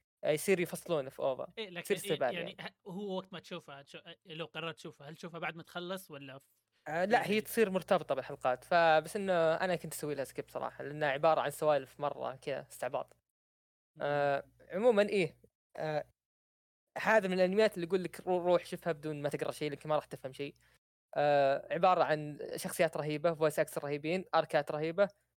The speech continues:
Speaker 1: كل، كل الشخصيات رهيبة. آه، وش كنت بقول بعد؟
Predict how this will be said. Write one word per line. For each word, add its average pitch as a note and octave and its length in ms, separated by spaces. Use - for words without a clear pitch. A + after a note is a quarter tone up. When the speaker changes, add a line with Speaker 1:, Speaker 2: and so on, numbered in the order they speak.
Speaker 1:
كل، E3 240
كل G3+ 160
الشخصيات E3 440
رهيبة. D#3 340
آه، D3+ 640
وش D#3 120
كنت F3 240
بقول D#3 200
بعد؟ F3+ 280